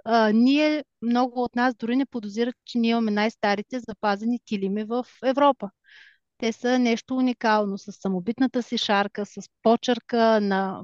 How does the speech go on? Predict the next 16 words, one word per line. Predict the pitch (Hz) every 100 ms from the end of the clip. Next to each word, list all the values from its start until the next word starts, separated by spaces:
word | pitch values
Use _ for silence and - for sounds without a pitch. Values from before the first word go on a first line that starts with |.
| 202
майстора | 208 214 233 - 220
шарач, | 208 - 202 190 214 - -
който | 214 208 220 202 190 -
нарежда | 208 202 214 240 226
шарките | - 220 220 226 - 185
по | _ -
килима, | 175 180 175 196 _ - - -
преди | 196 202
да | 190
ги | 190 180 180
наваля, | 190 190 185 180 185 220 _ - - _ _
с | - 214
символите | - - 302 330 302 277 269 254
си, | - 254 254 247 240 240 240
за | 220 226
които | 214 226 226 - 233 220 214